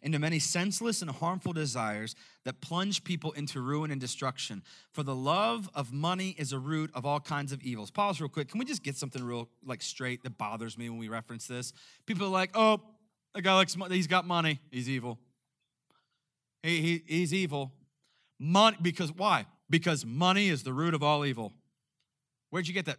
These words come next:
That God said it. He wrote that book. It's in the, money is the root of all. That's, okay, that's not what it says. You got it wrong twice. It's not money is the root of all evil. The love of money is a root of all kinds of evils. Can we just say that?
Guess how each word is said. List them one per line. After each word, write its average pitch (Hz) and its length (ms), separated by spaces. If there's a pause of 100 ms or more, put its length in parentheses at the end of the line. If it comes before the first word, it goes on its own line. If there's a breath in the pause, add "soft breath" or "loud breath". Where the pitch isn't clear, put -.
(100)
That 131 260
God 165 240
said 127 220
it. 107 80
He 151 100
wrote 151 200
that 151 180
book. 147 260
It's 127 160
in 143 160
the, 127 200 (120)
money 156 480
is 147 240
the 131 140
root 160 200
of 151 100
all. 151 140
That's, 165 160 (240)
okay, 139 220 (180 loud breath)
that's 180 200
not 190 340
what 170 100
it 139 140
says. 101 460 (480)
You 151 120
got 147 180
it 147 40
wrong 143 240
twice. - 640 (280 soft breath)
It's 143 220
not 151 240 (240 loud breath)
money 151 400
is 131 120
the 131 100
root 127 100
of 120 80
all 117 180
evil. 123 320 (200)
The 160 180
love 165 500
of 135 160
money 135 240
is 147 220
a 151 80
root 143 260
of 156 120
all 170 160
kinds 165 540
of 131 200
evils. 110 560
Can 147 80
we 151 60
just 165 200
say 180 140
that? 190 280